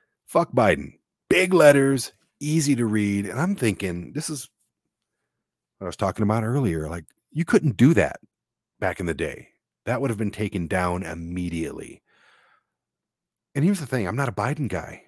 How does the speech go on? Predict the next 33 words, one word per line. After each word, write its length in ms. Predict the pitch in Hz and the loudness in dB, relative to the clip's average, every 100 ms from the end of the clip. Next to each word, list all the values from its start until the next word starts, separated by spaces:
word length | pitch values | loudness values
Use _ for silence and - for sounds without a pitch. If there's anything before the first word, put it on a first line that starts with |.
| _ _ _ _ _ _ | _ _ _ _ _ _
I'm 140 | - 98 | -10 -4
not. 420 | 147 135 - - _ _ _ _ _ _ _ _ _ _ _ _ _ _ _ _ _ _ _ _ _ _ _ _ _ - | -4 -4 -10 -20 _ _ _ _ _ _ _ _ _ _ _ _ _ _ _ _ _ _ _ _ _ _ _ _ _ -10
I'm 100 | 95 | -8
not, 120 | 73 | -4
definitely 320 | 113 104 87 | -6 -4 -6
not 140 | 76 | -6
a 40 | 80 | -8
Trump 280 | - 127 98 | -6 -6 -4
guy, 220 | 69 - | -6 -6
but 160 | 82 82 | -12 -10
I'm 140 | 87 - | -12 -12
just 160 | 92 - | -10 -6
saying 260 | 120 80 | -6 -6
I'm 120 | 73 | -10
an 220 | 73 71 - _ - | -14 -20 -20 _ -16
independent. 680 | 82 71 - 180 95 69 - | -14 -10 -4 -4 -4 -10 -12
Um, 460 | 98 95 95 85 76 _ _ _ _ _ _ _ _ _ _ _ _ _ _ _ _ _ _ _ _ - | -4 -2 -2 -4 -10 _ _ _ _ _ _ _ _ _ _ _ _ _ _ _ _ _ _ _ _ -4
there's 120 | 196 | -4
kids 440 | - 320 277 - - | 0 2 2 0 -8
in 200 | 104 101 | -4 2
cars. 840 | 220 285 - - - - - - _ _ _ _ _ - _ _ - | 2 2 -2 -12 -14 -14 -14 -20 _ _ _ _ _ -20 _ _ -10
I 60 | |
think 180 | 165 247 | -6 -4
about 180 | 247 - | -2 0
kids 200 | 196 160 | 2 2
a 40 | |
lot, 220 | 135 202 208 | 0 -2 -4
and 100 | 104 | -6
I 40 | |
think 200 | - 104 | -4 -2
about 240 | 175 139 71 - _ | 0 0 -2 -18 _
decent 400 | 123 170 - - | -2 -2 -2 -4
people, 580 | - 180 190 95 73 - | -4 -4 -2 -4 -6 -12